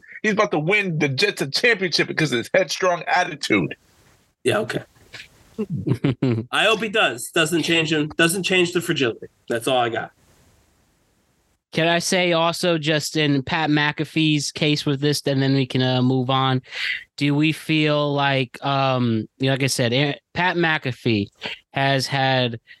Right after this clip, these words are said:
Speaker 3: I feel like, one of the more difficult first years of a network
Speaker 2: <laughs>
Speaker 3: like he has. A lot of people already felt he sold out from the start to go there. A lot of people criticized the move after E S P N laid off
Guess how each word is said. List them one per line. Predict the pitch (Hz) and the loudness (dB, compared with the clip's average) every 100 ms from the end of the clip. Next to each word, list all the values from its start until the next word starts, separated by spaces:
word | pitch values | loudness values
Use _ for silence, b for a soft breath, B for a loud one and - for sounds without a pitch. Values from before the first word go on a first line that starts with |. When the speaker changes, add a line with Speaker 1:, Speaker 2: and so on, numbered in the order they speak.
| _ | _
Speaker 3:
I | 131 131 | -2 0
feel | 185 190 | 0 2
like, | 180 165 139 - | 2 0 -4 -10
one | 156 180 | -2 0
of | 170 | 2
the | 160 | 2
more | 160 147 | 2 0
difficult | 131 175 - 151 - 156 139 - | 0 -2 0 -2 0 0 0 -2
first | 160 151 | 0 0
years | 135 160 151 139 127 120 - | 0 2 2 2 -2 -6 -6
of | 131 | -2
a | 131 127 120 | 2 2 2
network | 123 143 131 123 113 - | 2 0 0 -2 -2 -2
Speaker 2:
<laughs> | 226 175 | -2 0
Speaker 3:
like | 180 123 127 | -2 -2 -2
he | 139 143 | 2 2
has. | 131 113 107 - _ | 4 2 0 -4 _
A | B B B _ | B B B _
lot | 143 160 | -2 0
of | |
people | 170 156 | 0 0
already | 160 151 | 2 0
felt | - 156 139 | 0 -2 -2
he | 143 | -4
sold | - 143 143 | -2 0 2
out | 139 | 0
from | 139 135 131 | 0 0 0
the | |
start | - - 135 123 | -2 0 0 0
to | 127 | -4
go | 127 131 127 | -2 0 0
there. | 123 123 123 123 | 0 2 2 0
A | - - - - | -4 -12 -12 -2
lot | 143 | -2
of | 147 | 0
people | 156 139 143 | -2 -2 -2
criticized | - 151 143 147 143 | 0 0 0 0 0
the | 139 | 2
move | 143 143 139 | 2 2 2
after | 139 135 135 143 135 135 | 0 0 -2 0 0 0
E | 147 | 0
S | 143 | 0
P | - - 139 | -2 -2 2
N | 135 | 2
laid | 135 135 | 2 2
off | 135 131 - | 2 0 -4